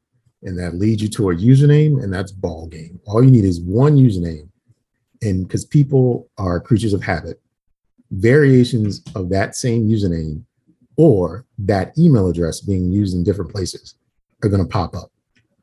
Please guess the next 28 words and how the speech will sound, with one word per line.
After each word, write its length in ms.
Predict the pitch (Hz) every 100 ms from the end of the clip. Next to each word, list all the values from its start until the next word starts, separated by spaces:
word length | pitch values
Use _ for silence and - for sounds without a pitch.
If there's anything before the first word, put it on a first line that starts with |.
| _ _ _
and 240 | 95 87 90
that 360 | 104 110 110
will 120 | 98 87
show 280 | - 98 90
you 260 | 90 90 87
a 180 | 80 82
world 720 | 85 87 95 98 90 76 71 _ _ _ _ _ _ _
of 120 | 123
things 300 | 170 175 120
about 260 | 107 92 90
people. 220 | 107 92
Like, 200 | 85 82 82 87
yo, 220 | 110 117
we're 220 | 98 180
all 140 | 151 107
weird. 340 | 156 92 - _ _ _ _ _ _ _ _ _ _ _ _ _ -
We're 180 | 143 120
all 100 | 101
weird, 240 | 143 135
and, 100 | 120
and, 160 | 117 127
and 200 | 135 123
it 100 | 107
sucks 360 | 127 110 -
when 140 | 113 95
you 160 | 92 - _ _ _ _ _
know 500 | 98 95 101 98 95
something 600 | 90 110 87 87 80 80